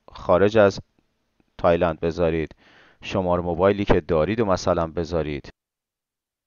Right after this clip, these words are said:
حالا هرچی، اسم یه نفر که اگه مشکل بتونید بهش بگید، ما هم، و حالا شماره می‌زنید و نکست می‌زنید.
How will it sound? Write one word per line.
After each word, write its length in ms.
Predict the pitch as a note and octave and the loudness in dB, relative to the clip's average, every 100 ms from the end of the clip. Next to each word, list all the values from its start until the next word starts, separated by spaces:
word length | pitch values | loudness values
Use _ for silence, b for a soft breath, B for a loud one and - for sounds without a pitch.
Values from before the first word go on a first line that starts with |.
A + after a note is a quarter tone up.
| _ _ _ - D2 | _ _ _ -18 -12
حالا 120 | D2+ | -8
هرچی، 540 | D2 D2+ - G2+ G#2+ _ _ _ _ _ _ _ _ _ _ _ - | -6 -6 -6 -6 -6 _ _ _ _ _ _ _ _ _ _ _ -4
اسم 240 | A2+ - B2 | -2 2 4
یه 160 | A2+ | 8
نفر 380 | A2+ A2 A2 G#2 | 8 10 10 10
که 500 | - G#2+ G#2 G2 F#2+ - _ _ _ _ - | 8 8 10 10 6 2 _ _ _ _ -4
اگه 240 | E2+ G2+ | 0 0
مشکل 340 | F#2 E2 - G2+ | -2 -8 -6 -8
بتونید 320 | - G2 F2 | -8 -14 -8
بهش 280 | F2 - - | -8 -8 -10
بگید، 380 | F2 E2 D2 - | -10 -8 -12 -10
ما 140 | D#2 | -10
هم، 160 | D#2+ E2+ - - | -8 -10 -16 -8
و 180 | E2+ D2 | -4 -4
حالا 220 | D#2 D#2 | -4 -6
شماره 440 | - E2 D2 C#2+ A2+ | -6 -10 -8 -8 -8
می‌زنید 460 | G#2+ F#2+ E2+ D#2+ _ _ _ _ _ _ _ _ | -6 -6 -6 -10 _ _ _ _ _ _ _ _
و 180 | E2+ G2 - | -4 -4 -6
نکست 380 | E2 D2+ - - | -10 -10 -10 -16
می‌زنید. 380 | - - - | -16 -14 -14